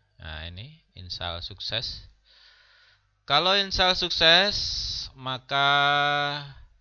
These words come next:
bisa dilihat di device manager, yaitu bagian kompot. U S B serial C H tiga empat kosong, komnya kom empat.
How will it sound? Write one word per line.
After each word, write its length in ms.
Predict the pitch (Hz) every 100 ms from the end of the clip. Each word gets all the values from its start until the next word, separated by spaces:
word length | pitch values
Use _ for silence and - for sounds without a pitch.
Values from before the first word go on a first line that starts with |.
| _ _ _ _ _ _
bisa 480 | 110 104 120 120 117
dilihat 640 | 120 113 113 117 120 _
di 160 | 117 107
device 640 | 110 - 107 104 110 -
manager, 640 | 110 110 110 - - 131 175 180 190 -
yaitu 400 | 85 90 - 95
bagian 560 | 95 92 - 90 92
kompot. 480 | 87 90 90 107 135 _ _ _ - - _ _
U 240 | 110 127 135
S 320 | 139 151 -
B 240 | 156 160
serial 720 | 165 156 143 143 147 147 151
C 240 | 147 143 135
H 160 | 107 104 127 135 135 139 139 -
tiga 400 | 131 123 123 120
empat 320 | 117 117 117
kosong, 720 | - 117 113 127 165 214 226 _ _ _ _ _ _
komnya 480 | - 104 110 113 110
kom 240 | 104 98 92
empat. 240 | - 87